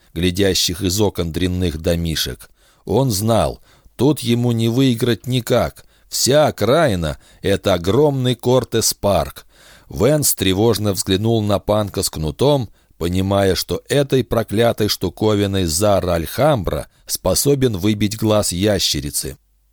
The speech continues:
Он ткнул толстым пальцем Рику в лицо.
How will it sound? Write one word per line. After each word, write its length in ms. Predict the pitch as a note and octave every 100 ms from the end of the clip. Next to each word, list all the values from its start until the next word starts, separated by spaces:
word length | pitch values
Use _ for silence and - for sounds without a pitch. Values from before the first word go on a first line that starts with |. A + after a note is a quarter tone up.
| _ _
Он 240 | - C#3 C3+
ткнул 420 | - A2+ B2+ A#2+
толстым 560 | - A#2+ B2 - F#2+ E2+
пальцем 560 | - G2 G2+ - F2+
Рику 320 | F2 G2+ - F2
в 80 |
лицо. 440 | F2 F2 - F2+